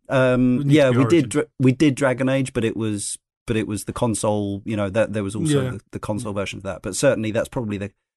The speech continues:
Speaker 1: the closest thing we
Speaker 2: Closest,
Speaker 1: did.
Speaker 2: yeah.
Speaker 1: I
Speaker 2: Yeah.
Speaker 1: played about an hour of the original Baldur's Gate at some point in my life and thought, "Oh, that's cool," and then never went back to it. And this has just been on my, "Yeah, I'd like to play that someday," because people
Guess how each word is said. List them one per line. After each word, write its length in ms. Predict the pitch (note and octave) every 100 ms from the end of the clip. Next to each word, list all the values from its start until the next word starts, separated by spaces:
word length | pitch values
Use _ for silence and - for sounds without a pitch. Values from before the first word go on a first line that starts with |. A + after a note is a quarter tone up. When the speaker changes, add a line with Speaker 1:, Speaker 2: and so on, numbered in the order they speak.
| _
Speaker 1:
the 80 | -
closest 420 | - B2+ - B2+
thing 140 | A2+ G2
we 80 | F#2+
Speaker 2:
Closest, 140 | G2+
Speaker 1:
did. 0 |
Speaker 2:
yeah. 200 | B2+ A#2 A#2 _ _ - -
Speaker 1:
I 120 | C3+
Speaker 2:
Yeah. 40 | C#3
Speaker 1:
played 240 | C3 B2
about 560 | A#2 - B2 A#2+ A#2 G#2+ _ _
an 100 | G2+
hour 320 | G2+ G2+ B2 C3
of 260 | C3+ A2 G#2 -
the 140 | A2+
original 300 | A2 A#2 B2
Baldur's 360 | B2+ B2+ C3 -
Gate 220 | C#3 C#3
at 100 | -
some 220 | - B2+
point 240 | B2 A#2+
in 120 | G#2+ A#2+
my 140 | A#2+
life 340 | A#2 C#3+ D#3
and 140 | A2+ A2
thought, 220 | A#2+ B2
"Oh, 80 | A3+
that's 260 | G3 -
cool," 240 | - G2 G2+
and 160 | F#2+
then 200 | F#2+ F2+ -
never 160 | G2 F#2+
went 180 | F#2+ F#2
back 200 | G#2+ -
to 100 | G#2
it. 160 | G#2 - _ _
And 280 | - A2+ A2
this 160 | A#2 -
has 100 | G2
just 220 | G#2 -
been 140 | G#2+
on 120 | G#2
my, 320 | G2+ G2 G2 F#2+
"Yeah, 220 | - A2+ G2+
I'd 100 | G2+
like 160 | G#2
to 80 | -
play 200 | - G#2+
that 180 | G2 F#2+
someday," 380 | - A2 G#2+ G#2+
because 340 | G#2+ - G#2+
people 380 | - A2 A#2